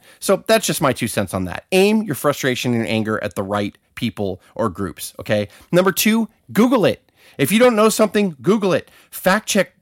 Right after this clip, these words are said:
before you post a comment or a post. Everyone has a goddamn computer in their pocket. You couldn't say that twenty years ago or fifteen years ago. You, you couldn't. So now everyone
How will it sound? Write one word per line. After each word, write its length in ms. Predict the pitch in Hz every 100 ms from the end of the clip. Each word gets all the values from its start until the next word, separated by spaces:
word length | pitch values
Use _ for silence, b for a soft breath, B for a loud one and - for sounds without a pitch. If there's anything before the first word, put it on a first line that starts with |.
| _
before 260 | 113 165
you 100 | 160
post 280 | 156 160 -
a 20 |
comment 420 | 139 151 156 143 -
or 140 | 117
a 60 | 123
post. 460 | - 147 107 - - B
Everyone 340 | - 156 220 214
has 140 | 190
a 60 | 160
goddamn 460 | 120 156 170 165
computer 440 | 151 147 - 185 156
in 60 |
their 100 | 131
pocket. 440 | 117 180 180 123 - _ _ _ _ _ -
You 100 | 214
couldn't 220 | 277 233
say 240 | - 277
that 220 | 294 226
twenty 240 | - 165 135
years 180 | 120 110
ago 160 | 107
or 120 | 101
fifteen 340 | 98 117 - 107
years 180 | 98 -
ago. 280 | 87 - - _ _ _ _ _
You, 180 | - 165 -
you 180 | 196
couldn't. 500 | 208 427 427 311 - - _ _ _ _ _ _
So 240 | - 220 202
now 200 | 202 -
everyone 720 | 175 240 214 151 117 117 160